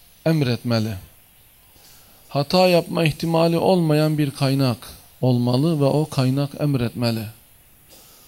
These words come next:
"Şu farzdır, yapın." demeli. "Şu haramdır, ondan kaçının." demeli. Yoksa insanoğlu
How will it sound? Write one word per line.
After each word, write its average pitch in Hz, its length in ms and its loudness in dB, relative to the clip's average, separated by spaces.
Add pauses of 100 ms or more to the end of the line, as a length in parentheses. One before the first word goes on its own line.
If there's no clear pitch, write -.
(1200)
"Şu 220 560 0 (100)
farzdır, 139 960 2 (340)
yapın." 139 520 0
demeli. 120 500 2 (520)
"Şu 170 200 -4
haramdır, 139 960 0 (240)
ondan 139 400 0
kaçının." 131 680 0
demeli. 117 480 2 (2000)
Yoksa - 340 0
insanoğlu 180 880 2